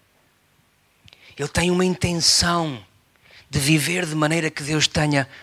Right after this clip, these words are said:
prazer, que Deus reconheça, de facto,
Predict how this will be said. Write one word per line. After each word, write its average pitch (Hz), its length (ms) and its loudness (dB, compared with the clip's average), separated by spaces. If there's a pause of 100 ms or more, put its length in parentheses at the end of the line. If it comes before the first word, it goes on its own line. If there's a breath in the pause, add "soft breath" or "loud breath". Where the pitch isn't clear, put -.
(160 loud breath)
prazer, 131 720 -4 (600 soft breath)
que 135 100 -12
Deus 147 240 -2
reconheça, 131 760 -4
de 123 100 -14
facto, 127 520 -6